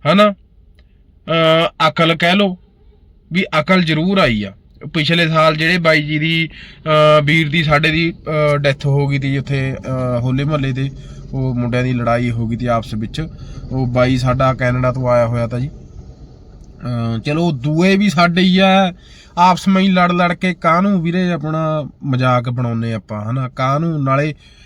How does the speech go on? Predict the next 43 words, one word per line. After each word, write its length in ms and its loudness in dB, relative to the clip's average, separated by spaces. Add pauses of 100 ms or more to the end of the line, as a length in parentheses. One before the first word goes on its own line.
(140)
ਆਪਾਂ 320 -4
ਕਿਹੋ 360 -2
ਜਿਹੇ 200 -2
ਸਥਾਨ 420 -4
ਪਰ 160 -4
ਗਏ 300 -4
ਵੇ 180 -2
ਆ, 60 0
ਉੱਥੇ 380 -4
ਮੱਥਾ 420 -4
ਟੇਕਣ 360 -6
ਗਏ 320 -4
ਆ, 100 -6
ਹੈਂ? 280 -6
ਚਲੋ, 360 -6 (360)
ਖੁਸ਼ੀ 360 0
ਦਾ 260 4
ਮੇਲਾ 420 0
ਲੱਗਿਆ, 400 -4
ਹਨਾ? 280 -4
ਖੁਸ਼ੀ 340 -8
ਮਨਾਉਣ 380 -6
ਗਏ 260 -6
ਆ, 60 -6
ਪਰ 220 -4
ਉੱਥੇ 320 -6
ਯਾਰ 200 -2
ਤੁਸੀਂ 340 -6 (480)
ਹਾਂ 180 0
ਕੰਮ 240 -4
ਨਾ, 140 -4
ਨਾ 140 -4
ਕਰੋ। 320 -8
ਐਤਕੀ 600 2 (340)
ਇਸ 260 0
ਚੀਜ਼ 260 2
ਨੂੰ 200 2
ਬਹੁਤ 380 0
ਠੱਲ 260 0
ਪਈ 240 0
ਹੋਈ 240 0
ਆ 80 0
ਜੀ। 120 -6